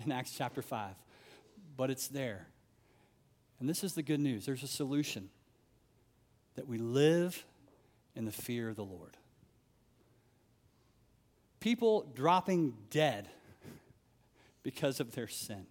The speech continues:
Wow. That's unsettling. I mean, what are we supposed to do with that? I mean, I pray we never see that here,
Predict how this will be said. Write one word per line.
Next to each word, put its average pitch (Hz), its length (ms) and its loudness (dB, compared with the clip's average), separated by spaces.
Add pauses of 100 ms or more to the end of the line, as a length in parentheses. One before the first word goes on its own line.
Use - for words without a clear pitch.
(880)
Wow. 85 340 -6 (1800)
That's 156 160 -6
unsettling. 170 640 -2 (2000)
I 127 40 -4
mean, 131 120 0
what 214 100 6
are 294 60 4
we 294 80 8
supposed - 240 2
to 147 80 -2
do 147 200 8
with 262 180 10
that? 92 200 -2 (1800)
I 139 60 -2
mean, 156 80 4
I 196 80 4
pray 220 180 4
we 196 160 6
never 269 340 10
see 226 220 2
that 156 220 4
here, 113 260 0